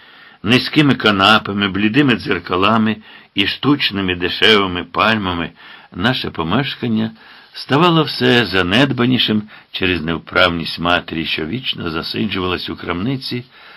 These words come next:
та недбальство струнконогої Аделі, що, залишена без нагляду,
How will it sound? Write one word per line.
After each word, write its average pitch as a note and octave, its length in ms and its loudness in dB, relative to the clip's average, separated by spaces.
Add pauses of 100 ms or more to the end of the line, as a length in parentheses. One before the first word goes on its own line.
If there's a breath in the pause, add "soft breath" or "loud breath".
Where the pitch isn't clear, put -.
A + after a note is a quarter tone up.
(760 loud breath)
та F3 120 4
недбальство C3+ 920 4
струнконогої A2 920 2
Аделі, E2+ 600 -2 (400 loud breath)
що, D#3+ 360 6
залишена A#2 540 4
без F#2 280 -2
нагляду, B2 540 2